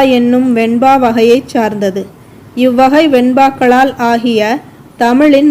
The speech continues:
முதல் நூலும் ஒரே பழைய நூலும் இதுதான். குறள் வெண்பாக்களால் ஆனதால் குறள் என்றும் அதன் உயர்வு கருதி திரு என்ற அடைமொழியுடன்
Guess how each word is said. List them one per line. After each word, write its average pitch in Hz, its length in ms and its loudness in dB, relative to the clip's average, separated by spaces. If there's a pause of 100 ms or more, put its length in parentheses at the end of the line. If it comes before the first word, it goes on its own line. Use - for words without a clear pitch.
முதல் 269 360 2
நூலும் 240 520 0 (440)
ஒரே 247 320 4 (500)
பழைய 262 420 0
நூலும் 254 420 0 (100)
இதுதான். 226 480 0 (1160)
குறள் 302 360 2
வெண்பாக்களால் 262 840 0
ஆனதால் 233 580 -2 (460)
குறள் 285 400 2
என்றும் 247 500 0 (320)
அதன் 247 380 -2
உயர்வு 302 440 0
கருதி 247 420 0 (360)
திரு 311 260 2 (120)
என்ற 269 440 0
அடைமொழியுடன் 254 840 0